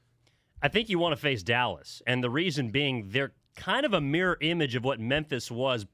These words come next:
prior to Ja going down. They are an, a team based around one individual superstar-like talent, or soon to be in Luka Doncic.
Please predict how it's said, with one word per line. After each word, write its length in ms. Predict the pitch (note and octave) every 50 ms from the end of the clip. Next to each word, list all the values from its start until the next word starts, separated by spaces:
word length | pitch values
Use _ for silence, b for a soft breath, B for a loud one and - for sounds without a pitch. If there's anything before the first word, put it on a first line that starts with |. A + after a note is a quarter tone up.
| _
prior 400 | - - - D3+ D3+ D3 C#3+ C#3
to 160 | B2+ - -
Ja 340 | G#2+ F2 G2+ B2+ C3 B2+ B2
going 380 | A2+ A2 A#2+ A#2 G#2+ G2 F#2+ F2+
down. 380 | A#2 A#2 A2+ G2+ E2+ D2+ E2+ F2
They 160 | G#2 B2 C#3
are 200 | C#3 C#3 C3+ C3
an, 140 | B2 A#2+ G#2+ b b b b b b
a 80 | A2
team 320 | - - - F3 F3+ F3+ D3
based 320 | - D3 D3+ D3+ - -
around 400 | B2+ B2 B2+ B2 B2+ B2 A2 G#2
one 320 | A#2 C3+ D3+ E3+ F#3 G3+ - -
individual 840 | D3 D#3 E3 E3+ D#3 C3 D#3 D#3+ C3+ D3 D3+ C#3+ D3 C#3+ C#3+ C#3+ b b b b b
superstar-like 1000 | - - - - E3+ F#3+ - G#3 F3+ - - - D#3+ E3 E3 D#3+ D3+ D3 D#3 D#3
talent, 400 | - - C#3+ B2+ B2+ B2+ C3 -
or 120 | A#2 A#2+ A#2
soon 320 | - - - D#3+ D#3 D3+ D3+
to 80 | D3+
be 200 | A#2+ C3 C3 C3
in 140 | C3 B2+ B2
Luka 240 | B2+ C3 - C#3 A#2+
Doncic. 640 | G2 A#2 A2+ A2+ A2 G#2 - - G#2+ G#2 G2 -